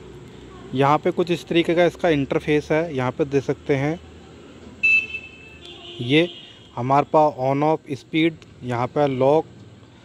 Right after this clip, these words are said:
और यहाँ पे ये आरएफ़ दे रखे हैं। इसको हम देखेंगे किस तरीके से ये पूरा work करता है। तो यहाँ पे कुछ इसके connection हैं, पीछे side से मैं दिखाता हूँ। ये यहाँ पे हम इसको main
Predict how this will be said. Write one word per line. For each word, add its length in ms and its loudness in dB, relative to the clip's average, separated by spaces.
और 200 0
यहाँ 280 2
पे 120 0
ये 180 2
आरएफ़ 380 2
दे 200 0
रखे 240 -2
हैं। 180 -4
इसको 260 -6
हम 160 0
देखेंगे 380 0
किस 220 -8
तरीके 260 -2
से 120 0
ये 100 2
पूरा 300 0
work 300 0
करता 320 -6
है। 180 -8
तो 60 4
यहाँ 260 4
पे 120 -2
कुछ 160 -2
इसके 220 -6
connection 460 -4
हैं, 180 -4
पीछे 240 -4
side 220 2
से 100 -2
मैं 120 0
दिखाता 420 0
हूँ। 100 -2
ये 240 0
यहाँ 240 4
पे 120 0
हम 120 0
इसको 300 0
main 480 0